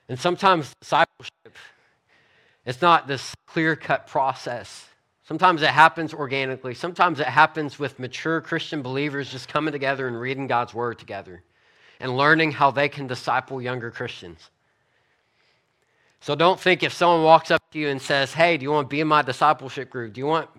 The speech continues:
uh, do you want to be a disciple of me?" Don't take offense to it, because sometimes it's just people coming together in smaller settings and sharing about what God has done and holding each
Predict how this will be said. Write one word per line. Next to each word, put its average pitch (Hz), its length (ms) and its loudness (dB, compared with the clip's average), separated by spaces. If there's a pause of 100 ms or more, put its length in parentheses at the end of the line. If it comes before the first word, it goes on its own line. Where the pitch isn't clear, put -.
(140)
uh, 120 260 0 (240)
do 123 80 -14
you 165 100 -2
want 160 240 0
to 139 100 -8
be 151 160 -4
a 139 80 -2
disciple 147 580 -4
of 117 160 -6
me?" 127 360 -8 (1160)
Don't 160 180 0
take 185 200 4
offense 165 460 -2
to 143 100 -2
it, 131 140 -2
because 131 280 -8
sometimes 139 540 -6
it's 117 180 -14
just - 260 -14
people 151 300 -10
coming 117 300 -10
together 104 520 -10 (760)
in 117 120 -12
smaller 135 600 -2
settings 110 680 -10 (840)
and 123 120 -8
sharing 147 400 0
about 131 240 0
what 123 140 -12
God 120 240 0
has 110 240 -12
done 120 300 -6
and 104 120 -10
holding 151 540 -6
each 113 240 -18